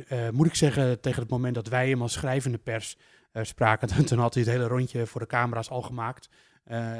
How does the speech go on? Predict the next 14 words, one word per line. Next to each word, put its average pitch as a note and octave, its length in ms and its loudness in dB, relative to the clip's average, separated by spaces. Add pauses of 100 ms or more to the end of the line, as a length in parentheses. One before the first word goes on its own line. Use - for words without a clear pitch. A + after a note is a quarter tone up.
dus B2 180 -6
toen A#2+ 200 0
had A2+ 140 0
hij A#2 100 -2
misschien, A2 440 -8
was B2 140 -12
hij D3 100 0
zijn A2+ 120 -2
ei A#2+ 120 -2
al A#2+ 80 -2
een A#2+ 80 -4
beetje A#2 220 -10
kwijt. B2+ 360 -10 (400)
Eh, B2 100 0